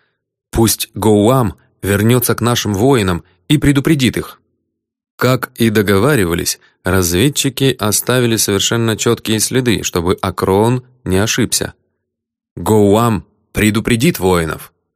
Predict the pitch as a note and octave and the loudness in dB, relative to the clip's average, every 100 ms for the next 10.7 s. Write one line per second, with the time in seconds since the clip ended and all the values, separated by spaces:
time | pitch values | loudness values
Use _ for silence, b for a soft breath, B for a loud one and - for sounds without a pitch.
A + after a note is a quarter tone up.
0 | _ _ _ - D#3+ F3+ E3 D3 D3 A2 | _ _ _ -2 2 4 2 2 0 2
1 | A#2+ B2+ A#2 C3+ A#2 - B2 A#2+ G#2+ - | 2 4 4 2 0 0 0 2 0 0
2 | G#2 G2+ G#2+ F#2+ F2 B2+ C#3+ D3 b b | -2 0 0 0 0 -2 -2 -4 b b
3 | - - C#3 B2 D3 C#3+ - A2+ A2 C#3 | -8 0 0 2 2 2 -2 -2 0 0
4 | D#3+ - - B2 A#2 A2+ C3+ A#2+ A2 F#2+ | 0 -4 -2 0 0 0 0 0 0 0
5 | F#2 F2+ - C3 D3+ D3 - C3 C3 B2 | -2 -2 -2 0 0 0 0 2 0 -2
6 | - A#2+ G#2 G2+ C3 - - - E2+ - | -2 -2 0 -2 -2 -2 -4 -4 -4 -6
7 | - B B B B - F2 E2+ E2 E2 | -10 B B B B -6 -4 -2 -2 -2
8 | G2 D3 - D3+ - F#2 A2+ - B2+ G#2+ | 0 0 0 -2 -2 -2 -2 -2 0 2
9 | F2 E2+ - F#2+ F2 - F2 B2+ A#2+ F#2+ | 2 0 -4 -4 -2 -2 0 0 0 -2
10 | D#2+ - B2+ C#3+ C3+ B2 | -4 -2 0 2 2 0